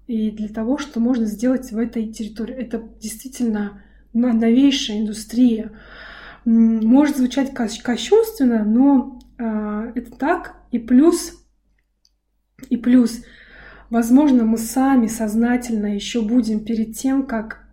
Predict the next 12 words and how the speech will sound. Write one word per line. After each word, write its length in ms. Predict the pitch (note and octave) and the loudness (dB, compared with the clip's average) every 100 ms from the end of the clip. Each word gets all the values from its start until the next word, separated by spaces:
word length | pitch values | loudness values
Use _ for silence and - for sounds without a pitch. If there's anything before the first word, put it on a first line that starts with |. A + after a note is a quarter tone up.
| _ _ | _ _
м, 720 | B3+ A3 A3 A#3 A#3 A3+ B3+ B3+ | -4 2 6 6 6 4 2 0
уже 200 | A3+ B3 | -2 -2
человек 340 | - A#3+ A#3 | -2 -4 -6
сам. 580 | - - B3 G#3+ G3+ - - - - - - - | -8 -2 0 0 -4 -10 -20 -20 -20 -20 -20 -8
Все-таки 440 | C4+ C4 B3 B3 | -4 -2 0 0
есть 580 | G#3+ C#4+ E4+ - - _ | 2 4 2 -2 -14 _
в 120 | G3+ A#3+ | 2 4
некоторых 540 | D#4+ E4+ - C4 - | 6 4 -2 -6 -4
культурах, 920 | - A#3+ A#3+ C#4 C#4 A#3 G3+ - - _ _ _ | -2 -2 -2 0 2 0 -6 -14 -20 _ _ _
в 60 | A#3 | 2
некоторых 560 | B3+ C4 - A3 G#3 - | 4 2 -2 -10 -10 -8
культурах, 720 | A3+ A3+ A#3+ A3+ G3+ - | -8 -4 -4 -2 -6 -12